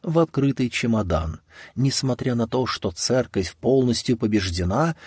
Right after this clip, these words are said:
большая часть припасов Первой армии была израсходована. Советникам потребуется около месяца, чтобы восстановить работоспособность.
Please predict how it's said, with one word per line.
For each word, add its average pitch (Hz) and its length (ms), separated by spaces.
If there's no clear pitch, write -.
большая 110 640
часть - 420
припасов 120 680
Первой 110 440
армии 156 580
была 110 460
израсходована. 131 1080
Советникам 92 840
потребуется 180 840
около 175 440
месяца, 165 800
чтобы 190 340
восстановить 175 680
работоспособность. 160 1300